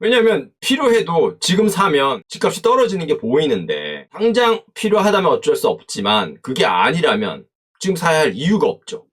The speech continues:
자, 그런데 여기서 제가 한 가지 말씀드리고 싶은 건, 아까 전에 그 세 카테고리 중에서 뭐 두 번째랑 세 번째는 그렇다고 쳐요. 근데 첫 번째, 집이 필요하신 분들은 이런 시장일수록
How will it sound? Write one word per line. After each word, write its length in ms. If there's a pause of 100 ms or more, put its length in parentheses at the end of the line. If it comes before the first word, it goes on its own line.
(340)
자, 100
그런데 480
여기서 340
제가 240
한 80
가지 160
말씀드리고 540
싶은 320
건, 280 (260)
아까 200
전에 180
그 380
세 280
카테고리 600
중에서 640 (320)
뭐 140
두 140
번째랑 400
세 160
번째는 360
그렇다고 380
쳐요. 500 (340)
근데 260
첫 200
번째, 500 (300)
집이 320
필요하신 460
분들은 600 (300)
이런 320
시장일수록 1040